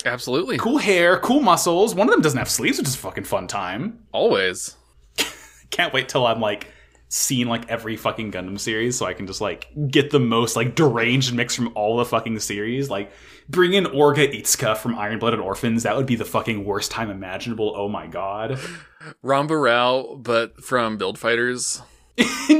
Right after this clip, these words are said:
Speaker 2: yeah, it'd be Ramba Rao from Double seven I and then Rao from Build Fighters. <laughs> Yeah. Hon-, honestly, I think literally every character from G Gundam would be a fucking blast.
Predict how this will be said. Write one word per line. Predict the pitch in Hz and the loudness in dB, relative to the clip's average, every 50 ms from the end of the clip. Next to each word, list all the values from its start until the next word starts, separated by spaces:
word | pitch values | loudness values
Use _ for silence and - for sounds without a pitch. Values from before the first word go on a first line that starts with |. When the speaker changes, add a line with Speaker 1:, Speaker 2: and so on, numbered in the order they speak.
| 302 262 | 6 6
Speaker 2:
yeah, | 254 240 | 6 6
it'd | 196 220 214 - | 6 4 4 4
be | 247 247 | 4 4
Ramba | 208 226 214 247 269 294 | 6 8 8 8 6 4
Rao | 240 208 202 208 | 4 6 6 6
from | - - 208 196 | 4 2 2 2
Double | 196 170 180 180 | 2 4 4 4
seven | - - 180 170 170 160 | 4 4 4 4 4 4
I | 160 165 | 2 2
and | 160 160 165 | 2 0 0
then | 175 156 135 | 0 2 4
Rao | 135 139 135 131 139 | 4 6 6 6 6
from | 139 - 185 160 131 | 4 4 -2 -2 2
Build | - 147 156 156 - | 4 2 2 2 0
Fighters. | - - 175 170 - 175 180 180 - - | -2 0 0 0 2 0 0 0 -2 -4
<laughs> | |
Yeah. | 170 170 170 - 190 190 - - - - - - - - - - - - - - _ _ _ _ - 240 285 - - - 262 - - - - - _ _ _ - | -2 -2 0 0 0 -2 -2 -2 -6 -4 -4 -4 -2 -2 -4 -4 -4 -20 -20 -20 _ _ _ _ -12 -12 -10 -8 -8 -8 -10 -10 -14 -18 -20 -20 _ _ _ 0
Hon-, | - 175 214 | 2 2 2
honestly, | 233 - - - 175 220 233 240 262 277 262 269 277 - - - - 151 147 - | 2 2 2 2 4 2 2 0 0 0 0 0 -2 -6 -10 -12 -8 -6 -2 -2
I | 156 | 0
think | 156 247 247 185 | 0 0 0 2
literally | 156 151 147 147 143 143 143 | 2 4 4 6 4 4 4
every | 123 127 131 135 131 | 2 2 2 2 2
character | 117 113 107 113 | 2 0 0 0
from | - 127 117 | 0 -2 -2
G | 117 110 101 | -2 -2 -4
Gundam | 98 101 101 101 | -4 -4 -4 -4
would | 95 90 | -6 -6
be | 98 87 | -6 -6
a | 82 | -4
fucking | - 101 - 98 87 78 | -4 -4 -4 -6 -8 -8
blast. | - 78 71 71 71 71 - - - - - | -8 -8 -8 -8 -8 -6 -4 -4 -2 -2 -4